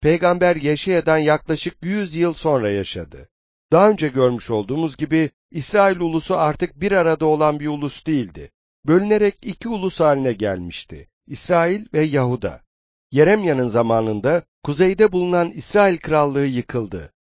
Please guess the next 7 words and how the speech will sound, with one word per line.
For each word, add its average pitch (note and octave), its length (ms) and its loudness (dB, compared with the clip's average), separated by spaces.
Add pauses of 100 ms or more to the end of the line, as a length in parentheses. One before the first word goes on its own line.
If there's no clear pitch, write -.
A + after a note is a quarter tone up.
(120)
Tanrı, C#3+ 480 2 (180)
İsrail G3+ 500 2
halkını D#3+ 460 -2
düşmanlarının D#3 640 0
eline C3+ 320 -2
teslim A#2 420 -8
etti D#3 460 -4